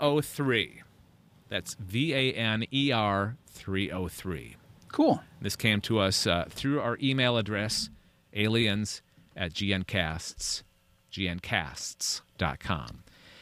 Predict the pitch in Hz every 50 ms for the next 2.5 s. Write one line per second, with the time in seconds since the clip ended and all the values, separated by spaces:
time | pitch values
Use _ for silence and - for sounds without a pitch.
0 | - - - - - - _ _ _ _ _ - - - 202 240 262 - - 196
1 | 196 196 208 196 175 143 117 98 92 92 - 131 156 185 208 - - 185 196 196
2 | 165 135 110 - - - - - -